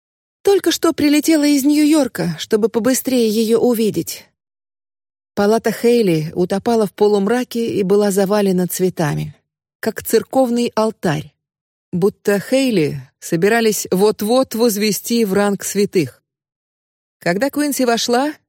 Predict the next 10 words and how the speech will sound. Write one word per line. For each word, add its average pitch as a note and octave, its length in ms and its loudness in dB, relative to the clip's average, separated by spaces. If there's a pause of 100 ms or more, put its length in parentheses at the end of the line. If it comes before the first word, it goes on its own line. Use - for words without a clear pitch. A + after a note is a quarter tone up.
(440)
девушка G#3 520 0
лежала G#3 420 2
с - 80 -4
открытыми G3 500 0
глазами, F#3+ 680 0 (160)
откинувшись G3 800 -2
на F3 160 2
горку F#3+ 480 2
взбитых E3 560 -2
подушек. D#3+ 680 -4